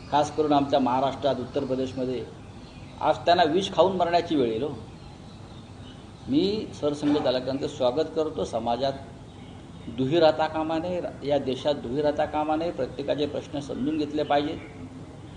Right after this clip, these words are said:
आणि ते प्रश्न समजून सरकारपुढे मांडले पाहिजेत. या देशाच्या नागरिकांना त्यांचे न्याय्य हक्क मिळाला पाहिजे, तो कोणत्याही जाती धर्माचा असो. आज बिहारमध्ये जे सुरू आहे, एसआयआरच्या नावाखाली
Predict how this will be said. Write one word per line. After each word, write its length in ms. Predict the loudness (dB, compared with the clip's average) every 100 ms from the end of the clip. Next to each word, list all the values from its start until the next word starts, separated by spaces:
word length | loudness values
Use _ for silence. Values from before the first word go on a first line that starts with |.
| -14 -4
आणि 320 | 0 0 0 -6 -10 -16 -16 -16 -14 -16 -16 -16 -4
ते 80 | 0
प्रश्न 360 | 2 2 0
समजून 360 | 0 0 0 -2
सरकारपुढे 540 | -4 -2 -2 -2 -2
मांडले 300 | 0 0 0
पाहिजेत. 340 | 0 0 -2 -8 -10 -14 -16 -14 -14 -14 -4
या 200 | 4 6
देशाच्या 680 | 6 4 4 2 4 4 2
नागरिकांना 680 | 4 2 0 2 4 4 2
त्यांचे 320 | 0 -2 -2
न्याय्य 320 | 0 2 2
हक्क 240 | 0 -2
मिळाला 380 | 0 2 2 4
पाहिजे, 320 | 4 2 0 -4
तो 60 | -6
कोणत्याही 440 | -2 -4 0 0
जाती 280 | 2 0 0
धर्माचा 420 | -4 0 -2 0
असो. 220 | -2 -4 -8 -12 -12 -14 -14 -14 -14 -14 -16 -16 -14 -14 -14 -8 2
आज 160 | 2
बिहारमध्ये 640 | 2 0 0 2 2 2
जे 120 | 0 -2
सुरू 220 | 2 4
आहे, 200 | 6 4 -6 -12 -12 -12 -12 -12 -12 -12 -12 -10 -10 -10 -6
एसआयआरच्या 460 | 0 8 8 8 4
नावाखाली 520 | 6 4 2 -2 -8